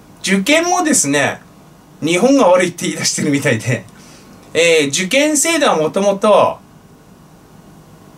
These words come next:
韓国人を落とすために、日本帝国が導入したものとか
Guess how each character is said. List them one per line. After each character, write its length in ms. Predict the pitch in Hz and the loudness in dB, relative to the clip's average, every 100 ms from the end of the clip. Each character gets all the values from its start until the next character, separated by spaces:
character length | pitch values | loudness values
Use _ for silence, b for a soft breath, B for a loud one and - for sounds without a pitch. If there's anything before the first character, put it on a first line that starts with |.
| - - - - - - - - - - | -20 -20 -20 -20 -20 -20 -20 -20 -20 -6
韓 360 | - 302 339 - | 0 0 0 -4
国 320 | 359 320 320 | -4 -2 0
人 300 | 254 175 170 | 0 0 4
を 400 | 196 165 110 - | 6 4 2 -2
落 180 | 185 196 | 0 2
と 140 | 302 294 | 2 0
す 120 | - | 0
た 120 | 285 | 0
め 180 | 254 196 | 2 0
に、 360 | 208 190 131 - - - - - - - - - - - | -2 -2 -6 -10 -20 -20 -20 -20 -20 -20 -20 -20 -16 -4
日 160 | 202 | 0
本 320 | 226 311 302 285 | 2 2 2 0
帝 260 | 294 269 | 0 0
国 380 | 190 147 - 107 | -2 -8 -8 -10
が 380 | 170 185 120 - - - - - | -2 0 0 -6 -20 -20 -20 -4
導 300 | 175 185 196 | 0 2 4
入 200 | 196 185 | 2 0
し 80 | 175 | 0
た 120 | 160 | -2
も 120 | 143 107 | -2 -4
の 100 | 95 | -8
と 180 | 175 | -4
か 260 | 175 135 | 0 0